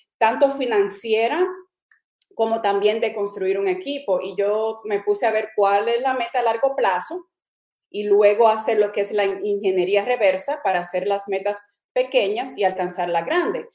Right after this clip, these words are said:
Entonces, ahí fue que empezó toda la trayectoria después de haber asistido a un Coach Summit. Para ese entonces todavía no teníamos así la cumbre como lo teníamos ahora.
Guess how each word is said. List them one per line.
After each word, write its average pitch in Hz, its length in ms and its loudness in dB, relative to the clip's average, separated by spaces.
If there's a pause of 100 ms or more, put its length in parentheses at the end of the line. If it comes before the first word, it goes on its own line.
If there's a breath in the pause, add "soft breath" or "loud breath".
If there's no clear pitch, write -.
(140)
Entonces, 196 840 -2
ahí 190 300 -2
fue 214 220 -6
que 208 80 -2
empezó 196 520 0
toda 196 220 0
la 202 160 -2
trayectoria 202 880 -4
después 208 640 0
de 269 80 2
haber 226 240 0
asistido 233 560 -2
a 196 80 2
un 226 220 -2
Coach 233 240 0 (120)
Summit. 220 340 0 (300 loud breath)
Para 233 200 8
ese 277 160 6
entonces 294 500 2
todavía 247 400 2
no 269 80 -8
teníamos 254 480 0
así 240 540 -6
la 196 180 0
cumbre 254 400 4
como 226 140 -4
lo 208 100 -2
teníamos 214 340 -2
ahora. 247 200 0